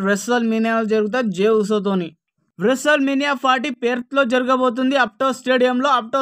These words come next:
స్టేడియంలో మన ఎలిమినేషన్ ఛాంబర్ స్టేజ్ తయారవుతుంది చూడండి.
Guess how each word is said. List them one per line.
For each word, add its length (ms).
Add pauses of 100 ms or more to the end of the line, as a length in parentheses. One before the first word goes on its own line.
స్టేడియంలో 480 (600)
మన 200 (200)
ఎలిమినేషన్ 600
ఛాంబర్ 400
స్టేజ్ 400
తయారవుతుంది 580 (120)
చూడండి. 340